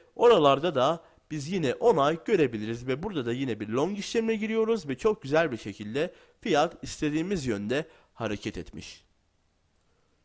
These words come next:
Şuraya bakın dostlarım. Burada yine benim bir, e, major swing'im var. Bunu çektim ve fiyatın buraya gelmesini bekliyorum. Arkadaşlar fiyatın bu bölgeye geldiği trende bakın.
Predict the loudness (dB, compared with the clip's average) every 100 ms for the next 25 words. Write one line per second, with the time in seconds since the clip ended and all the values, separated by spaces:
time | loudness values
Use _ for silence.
0 | -8 0 6 6 6 0 0 -2 -2 -4
1 | -4 0 0 4 4 6 4 4 2 0
2 | -2 -2 -12 _ _ -4 -2 2 4 6
3 | 6 4 2 -2 -4 -4 -6 -8 -12 -6
4 | -4 -2 -2 -2 -2 -6 -4 -4 0 0
5 | 0 -4 0 2 2 0 -4 -4 -10 -10
6 | -8 -8 -8 -10 -10 -12 _ _ _ -6
7 | -2 2 2 2 -2 -2 -2 -2 0 0
8 | 0 -10 -20 _ -4 4 6 6 4 2
9 | 4 2 2 0 -4 -4 -4 -2 -2 -4
10 | -6 -12